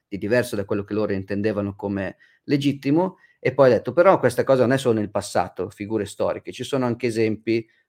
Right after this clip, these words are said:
moderni, ci sono esempi, mh, tutt'oggi di, ehm, di violazione chiara della libertà d'espressione da parte di sovrani, eh, malefici. E qui ho fatto la slide ovviamente un po' ammiccante anche una storia precisa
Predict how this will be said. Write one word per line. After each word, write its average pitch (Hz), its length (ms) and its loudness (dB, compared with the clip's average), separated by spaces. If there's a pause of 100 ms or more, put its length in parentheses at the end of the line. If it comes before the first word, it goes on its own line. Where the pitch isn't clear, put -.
(100)
moderni, 104 640 4
ci - 120 -18
sono 113 180 -4
esempi, 110 560 -4
mh, 101 320 -16
tutt'oggi 117 760 2 (240)
di, 107 400 -4
ehm, 92 680 -4
di 107 160 -4
violazione 110 680 0
chiara 101 500 0 (260)
della 101 480 -2
libertà 101 320 -4
d'espressione 95 460 -8
da 95 120 -6
parte 98 280 -8
di 98 80 -10
sovrani, 98 640 -6 (320)
eh, 87 260 -2
malefici. 101 680 -8 (300)
E 139 140 -2
qui 120 240 2
ho 120 60 6
fatto 101 400 -2
la 92 120 -2
slide 98 420 -4
ovviamente 98 480 -6
un 101 160 -4
po' 107 120 0
ammiccante 104 580 -4
anche 107 220 -4
una 104 120 -6
storia 104 320 -2
precisa 101 640 -4